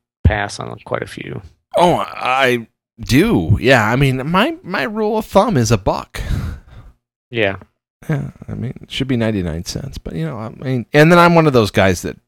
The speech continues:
Speaker 2: can't stand the, "Oh, it's not three dollars, it's two ninety-nine." I just think everything should be,
Speaker 1: <laughs>
Speaker 2: especially in this state where everything's either a five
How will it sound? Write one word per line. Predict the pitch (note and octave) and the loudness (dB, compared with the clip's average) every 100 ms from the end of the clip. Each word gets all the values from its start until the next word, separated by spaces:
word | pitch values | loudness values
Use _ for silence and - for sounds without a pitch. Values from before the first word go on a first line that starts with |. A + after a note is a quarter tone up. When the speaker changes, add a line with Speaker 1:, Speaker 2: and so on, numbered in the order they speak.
| _ _ - | _ _ -4
Speaker 2:
can't | A2+ F#2+ | -2 -2
stand | - F#2 E2+ E2+ | -2 0 0 -2
the, | D#2+ D2+ D2+ - _ _ _ _ - - _ | -4 -4 -8 -10 _ _ _ _ -20 -20 _
"Oh, | F2 F2+ D2+ | 0 0 0
it's | - F2+ | -2 -4
not | E2+ | -4
three | - F2+ | -2 -2
dollars, | D#2+ F2 C3 G2 - | 0 0 0 -2 -8
it's | - - | -14 -12
two | - G2+ | -4 0
ninety-nine." | F2+ D#2 D2 D#2 - G1+ - - - | 0 -2 -4 -4 -6 -8 -12 -16 -10
I | F#2 | -10
just | - - | -8 -6
think | F#2 G2 | -4 -4
everything | F2+ D#2+ D2+ | -4 -2 -2
should | - G2 D#2+ | -2 -4 -2
be, | F2 E2 D#2+ - - - _ _ _ | -4 -4 -6 -12 -20 -20 _ _ _
Speaker 1:
<laughs> | _ _ _ _ _ C#3 | _ _ _ _ _ 0
Speaker 2:
especially | C#3+ A#3 G#3+ F3+ | 4 4 4 4
in | C#3+ | 6
this | D3+ D#3 | 6 6
state | - A#2+ G#2 | 6 6 6
where | A2 | 4
everything's | A2+ A2+ G#2 G2+ | 4 2 -2 0
either | B2 A2 G2+ D2 | 2 2 2 0
a | F#2 | -2
five | - A2 A2 A2 G#2 - - - | 0 0 2 2 -2 -6 -12 -16